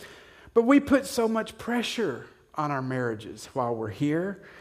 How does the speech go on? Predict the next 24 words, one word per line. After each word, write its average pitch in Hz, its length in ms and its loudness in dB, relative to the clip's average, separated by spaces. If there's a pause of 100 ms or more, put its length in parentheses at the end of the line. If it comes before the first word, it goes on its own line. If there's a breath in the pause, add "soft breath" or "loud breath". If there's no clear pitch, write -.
(220 loud breath)
and 165 140 -2
on 190 140 2
our 180 120 0
spouses. 113 680 -8
We 170 100 -4
put 196 260 -6
this 190 200 -6
weight 156 340 2
on 117 220 -2
them 127 220 -4
to 135 120 -4
expect 160 540 -4
them 165 160 -2
to 139 80 -4
carry 160 380 0
more 156 340 2
than 147 160 0
they 135 160 2
would 123 160 -4
ever 160 240 2
be 143 200 0
able 151 260 2
to, 110 240 -8
more 185 400 2